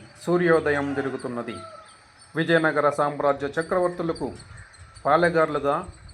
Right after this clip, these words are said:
ఇక్కడ ఇద్దరు సోదరులు ఉండేవాళ్ళంట. వాళ్ళలో ఒకరు మాదన్న నాయుడు, రెండవ వారు బసవన్న నాయుడు. ఈ సోదరుల్లో మాదన్న నాయుడు పేరు మీదుగా ఈ ఊరికి మాదన్నపల్లె అనే పేరు వచ్చింది.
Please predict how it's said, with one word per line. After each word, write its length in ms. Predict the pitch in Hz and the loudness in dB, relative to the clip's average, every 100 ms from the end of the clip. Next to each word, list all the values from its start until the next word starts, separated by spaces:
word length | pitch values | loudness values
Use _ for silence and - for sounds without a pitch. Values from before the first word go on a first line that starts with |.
| 156 | -10
ఇక్కడ 220 | 156 170 135 113 - 160 | -2 0 0 -2 -4 -8
ఇద్దరు 220 | 156 165 135 | -2 0 2
సోదరులు 360 | 160 180 175 170 165 | 2 2 0 0 0
ఉండేవాళ్ళంట. 680 | 151 139 131 123 117 113 - - - - - - | 0 2 2 0 -4 -6 -8 -8 -16 -20 -16 -2
వాళ్ళలో 340 | 139 139 135 127 139 | 0 0 -2 -4 -4
ఒకరు 280 | 180 165 135 131 - - - | -4 -2 -2 -6 -10 -14 -4
మాదన్న 300 | 135 160 165 156 143 | -2 0 0 -2 -2
నాయుడు, 320 | 135 131 143 165 - - 131 | -4 -4 -6 -10 -20 -10 -6
రెండవ 240 | 156 165 147 | 0 2 2
వారు 280 | 135 135 131 113 127 135 - - | 2 2 0 -6 -10 -12 -14 -4
బసవన్న 420 | 156 170 156 143 127 | -2 0 -2 -4 -6
నాయుడు. 340 | 120 113 104 95 - _ - _ _ _ _ - _ _ - 170 | -6 -6 -8 -12 -20 _ -20 _ _ _ _ -20 _ _ -8 -2
ఈ 20 | 175 | 0
సోదరుల్లో 520 | 170 165 175 180 175 170 143 | 2 2 2 2 2 2 2
మాదన్న 340 | 156 180 175 165 | 2 2 -2 -2
నాయుడు 280 | 156 151 147 143 | -2 -2 -4 -4
పేరు 180 | 151 165 | -4 -4
మీదుగా 340 | 160 147 143 160 190 - _ _ - 170 | -6 -6 -4 -4 -6 -16 _ _ -8 -4
ఈ 20 | 175 | -2
ఊరికి 300 | 170 160 156 127 117 - - 135 | -2 -4 -6 -10 -12 -18 -8 0
మాదన్నపల్లె 720 | 170 180 175 165 165 147 143 139 | 2 2 0 0 0 -2 -4 -4
అనే 120 | 139 | -4
పేరు 220 | 139 143 143 | -4 -4 -4
వచ్చింది. 440 | 135 - 131 113 | -6 -8 -12 -10